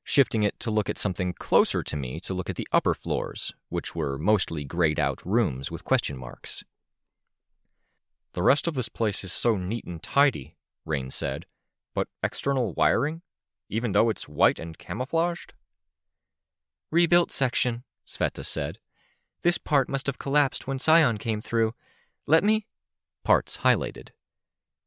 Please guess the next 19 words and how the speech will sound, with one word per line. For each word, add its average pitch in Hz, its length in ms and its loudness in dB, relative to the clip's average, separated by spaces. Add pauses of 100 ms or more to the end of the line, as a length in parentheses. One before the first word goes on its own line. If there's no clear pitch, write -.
(720)
"Does 120 200 -2
it - 100 -4
help 123 240 2
us 139 140 0
to 120 120 -4
know 110 160 2
that?" 135 360 0 (260)
I 73 120 2
asked. - 440 -8 (1800)
"They 135 160 4
might 185 220 2
not 156 160 2
have 147 240 2
the 147 80 -8
same 151 300 0
purpose 175 360 0
they 98 120 -4
used 90 320 -2
to. 90 240 -2